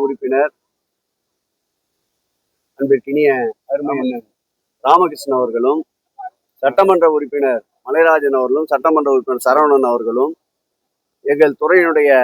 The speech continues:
ஆணையாளர் ஸ்ரீதர் அவர்களும் மாவட்ட, தேனி மாவட்ட ஆட்சியாளர் அவர்களும் தேனி மாவட்ட காவல்துறை கண்காணிப்பாளர் அவர்களும் தமிழக பகுதிக்கு உட்பட்ட ஃபாரஸ்ட் ரேஞ்சர்களும்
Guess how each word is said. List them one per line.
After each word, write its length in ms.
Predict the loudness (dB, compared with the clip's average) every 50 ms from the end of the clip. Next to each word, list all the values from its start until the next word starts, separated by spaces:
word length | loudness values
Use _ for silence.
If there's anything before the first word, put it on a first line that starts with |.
| 2 0 -4 -6 _ -8 -4 -2
ஆணையாளர் 460 | -2 0 0 0 0 0 0 -2 -6 -8
ஸ்ரீதர் 340 | -8 -6 -6 -4 -2 -2 -2
அவர்களும் 420 | -2 -2 -4 -4 -4 -4 -6 -6 -10 _ _ _ _ _ _ _ _ _ _ _ _ _ _ _ _ _ -2 2
மாவட்ட, 360 | 4 6 6 6 4 2 0 2 2 2 2 0 -4 -12 _ _ -6 -4
தேனி 200 | -2 -2 0 0 0
மாவட்ட 240 | 0 0 0 -2 -4 -4 -4 -4
ஆட்சியாளர் 500 | -6 -4 -4 -2 -2 -2 -2 -4 -4 -6
அவர்களும் 340 | -6 -6 -8 -10 -10 -10 -12 _ _ _ -14
தேனி 220 | -10 -8 -6 -6 -4 -2
மாவட்ட 260 | 0 0 -2 -2 -4 -6 -4 0
காவல்துறை 420 | 2 2 2 2 0 -4 -4 -4 -4 -2
கண்காணிப்பாளர் 720 | -2 -4 0 2 2 2 2 0 0 0 0 0 0 0 0 0
அவர்களும் 420 | -2 -2 -2 -2 -2 -2 -2 -2 -6 _ _ _ _ _ _ _ _ _ _ _ _ _ _ _ _ _ _ _ _ _ -2
தமிழக 320 | 0 2 4 4 6 6 6 4 4 2 0 -2 -4 _ -8
பகுதிக்கு 340 | -8 -6 -6 -6 -8 -10 -12 -14
உட்பட்ட 320 | -14 _ -10 -10 -8 -4 -2 -2 -2 -2 -4 -8 _ _ _ _ _ _ _ _ _ _ _ _ _ _ _ _ _ _ _ _ _ _ _ _ _ _ _ _ _ _ _ _ _ _ _ -4
ஃபாரஸ்ட் 460 | 2 4 4 4 4 2 0 0 0 0
ரேஞ்சர்களும் 580 | 0 2 2 0 0 0 0 2 2 0 0